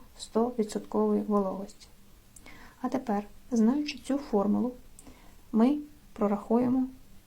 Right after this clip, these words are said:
і запам'ятаємо. Тому ми тут сто п'ятдесят поділили ось цю кількість на півтора,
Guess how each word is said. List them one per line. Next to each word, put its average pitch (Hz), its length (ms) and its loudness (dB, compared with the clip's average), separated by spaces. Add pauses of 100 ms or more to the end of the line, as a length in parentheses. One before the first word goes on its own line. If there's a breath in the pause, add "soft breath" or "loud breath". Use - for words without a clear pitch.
(220)
і 233 60 0
запам'ятаємо. 196 720 -2 (560)
Тому 208 220 4
ми 202 140 0
тут 202 300 -6
сто 208 160 -2
п'ятдесят 202 560 -4
поділили 196 440 -2 (760)
ось 202 100 -4
цю 208 140 -8
кількість 208 420 -8
на 208 100 2
півтора, 208 600 -4